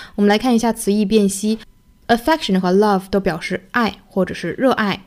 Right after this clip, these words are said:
那它们的区别呢，就是affection表达对人的爱慕，或者是深厚温柔的这样的感情，侧重感情的一个深沉。但是love比affection的语气更加强烈一些，表达一种难以控制的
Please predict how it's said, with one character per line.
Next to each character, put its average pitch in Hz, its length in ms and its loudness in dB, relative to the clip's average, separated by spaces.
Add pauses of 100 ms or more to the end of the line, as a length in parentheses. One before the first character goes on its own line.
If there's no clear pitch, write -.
那 196 120 -2
它 208 140 -2
们 202 80 4
的 196 80 2
区 233 260 -6
别 190 160 0
呢， 180 160 -2
就 185 160 -2
是 185 280 -6
affection 208 640 -4
表 170 200 -6
达 160 160 -6
对 220 200 0
人 175 280 -2
的 196 80 0 (100)
爱 254 240 0
慕， 202 260 0 (340)
或 247 160 0
者 190 80 0
是 185 140 -4
深 277 320 -2
厚 208 220 2
温 233 200 2
柔 196 160 0
的 165 80 -4
这 180 120 -4
样 170 100 -4
的 160 80 -6
感 151 260 -8
情， 156 280 -10
侧 220 180 -4
重 196 180 2
感 156 280 -8
情 - 280 -8
的 196 60 2
一 208 100 2
个 180 80 0
深 208 240 0
沉。 156 320 -6 (320)
但 202 160 -2
是 185 280 -2
love 220 220 2 (200)
比 180 180 0
affection 196 600 -6
的 160 80 -6
语 156 240 -10
气 - 180 -8
更 196 220 0
加 185 160 0
强 165 280 -10
烈 233 160 0
一 180 60 0
些， - 260 -8 (360)
表 160 160 -2
达 165 120 0
一 185 80 2
种 170 220 -4
难 170 240 -2
以 190 80 0
控 226 420 -4
制 190 140 -2
的 165 160 -4